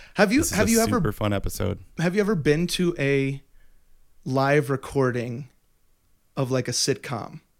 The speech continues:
Speaker 1: or anything with a live studio audience like we're
Speaker 2: The,
Speaker 1: doing right now?
Speaker 2: the, I've done Letterman. So
Speaker 1: Oh, that's right.
Speaker 2: if people are, if people are listening to this
Speaker 1: Mm-hmm.
Speaker 2: ten, ten years later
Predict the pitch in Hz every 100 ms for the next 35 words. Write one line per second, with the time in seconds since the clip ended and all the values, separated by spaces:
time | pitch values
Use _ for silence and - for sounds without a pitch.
0 | _ _ _ - 139 131 - 73 - _
1 | - 143 127 127 127 120 - 127 120 120
2 | - - 131 127 127 120 117 117 123 -
3 | 113 110 - _ - 113 117 113 123 120
4 | 113 107 - - 107 113 120 110 92 92
5 | 107 - 135 117 196 180 170 170 135 170
6 | 196 160 - - - 127 147 147 156 143
7 | - 135 123 120 120 - - - - 143
8 | 139 123 120 117 - - 123 123 123 113
9 | 120 113 110 110 110